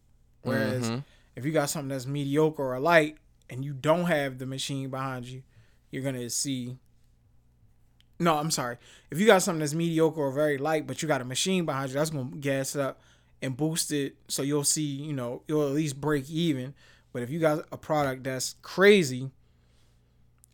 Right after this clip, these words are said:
Speaker 1: and the machine's behind you, it's gonna speed up that process.
Speaker 2: Right.
Speaker 1: But if it's crazy enough, it'll reach the people. It'll, it'll, quality stuff, like they say, the cream rises to the top, or
Speaker 2: Mm-hmm.
Speaker 1: whatever that is.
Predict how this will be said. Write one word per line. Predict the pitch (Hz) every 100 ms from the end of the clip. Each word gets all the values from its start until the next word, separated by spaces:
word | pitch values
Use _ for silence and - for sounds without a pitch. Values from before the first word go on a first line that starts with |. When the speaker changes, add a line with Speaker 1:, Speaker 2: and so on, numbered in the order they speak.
| -
Speaker 1:
and | 151 147
the |
machine's | 147 139 151 139
behind | 143 147 131
you, | 139
it's | 139
gonna | 156
speed | 135 - 170 147
up | 135 -
that | 131 127
process. | 151 143 135 143 135 - _ _ -
Speaker 2:
Right. | 120 113
Speaker 1:
But | 170
if | 202
it's | 320
crazy | - 220 180 143
enough, | 135 131 151
it'll | 180
reach | 156 170 -
the | 135
people. | 165 131 123 143 _ -
It'll, | 143 151
it'll, | 147 151 160 147 - _ _ _ _ _ _ _ _
quality | - 165 180 180 170 160
stuff, | - 147 143 -
like | 143 143
they |
say, | 139 143
the | 135
cream | 123 165 160 147
rises | 139 143 139 139
to | -
the | 139
top, | 139 151 156 - -
or | 131
Speaker 2:
Mm-hmm. | 117 110
Speaker 1:
whatever | 127 123 120
that | 120
is. | 123 123